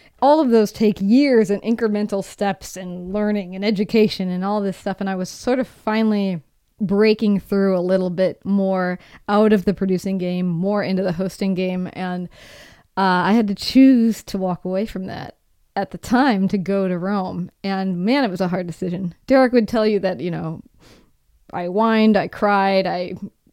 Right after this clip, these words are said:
kept changing my <laughs> mind, you know. Uh, but in my heart, I knew that Rome would be an amazing experience. And I also knew I really wanted the break.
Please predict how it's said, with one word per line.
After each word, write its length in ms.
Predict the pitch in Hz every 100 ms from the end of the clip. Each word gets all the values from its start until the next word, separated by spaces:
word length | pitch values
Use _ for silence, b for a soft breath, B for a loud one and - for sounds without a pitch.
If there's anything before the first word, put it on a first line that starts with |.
| _ - -
kept 240 | 233 -
changing 380 | - 226 220 202
my 140 | 190
<laughs> 260 | 208 196 -
mind, 480 | 277 - 294 269 -
you 100 | 254 269
know. 140 | 233 _ B B B B B
Uh, 320 | 202 214 214 - _
but 360 | 190 226 - -
in 200 | - 247
my 120 | 233
heart, 280 | 247 349 254
I 100 | 233
knew 160 | 247
that 160 | 226 214
Rome 200 | 233 226
would 120 | 202
be 120 | 214
an 80 | 202
amazing 500 | 208 220 214 196 196
experience. 720 | - - - 330 262 202 202
And 100 | 196
I 80 | 190
also 300 | - 214 196
knew 260 | 208 240
I 60 | 208
really 260 | 185 190 190
wanted 440 | 196 208 185 165
the 80 | 170
break. 640 | 151 220 - - - -